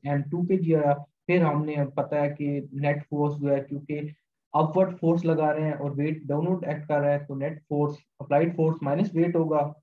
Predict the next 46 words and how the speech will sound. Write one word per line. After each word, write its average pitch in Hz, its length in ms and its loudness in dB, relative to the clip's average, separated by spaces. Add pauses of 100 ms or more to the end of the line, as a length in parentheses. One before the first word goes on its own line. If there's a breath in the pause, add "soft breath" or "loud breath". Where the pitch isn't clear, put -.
net 143 220 -2
force 143 380 -4
M 160 200 2
ए 165 80 4
ही 180 100 2
होती 165 280 2
है, 147 180 -2
second 147 320 -4
लॉ 143 180 2
मोशन 147 260 -4
से 165 60 -2
हमें 165 100 2
पता 151 200 -2
है 139 200 0
F 143 60 -12
is 143 80 -10
equal 143 200 -8
to - 180 -10
M 160 160 4
A, 160 80 0 (440 loud breath)
net 147 240 0
force 151 220 0 (100)
F 165 220 0
है, 165 160 2 (320)
positive 165 320 2
लिया 160 180 2
क्योंकि 143 260 -2
upward 147 280 0
direction 156 400 -2
में 143 160 0
है, 135 280 -2
minus 147 300 2
W 147 320 2
weight 143 280 0
डाउनवर्ड 156 320 0
act 160 200 -2
कर 143 120 2
रहा 135 80 2
है 120 60 -2
इस 131 140 -12
वजह 123 140 -8
से, 117 140 -12
तो 139 100 -6
वहां 139 320 0
से 160 140 0
हमने 135 320 -2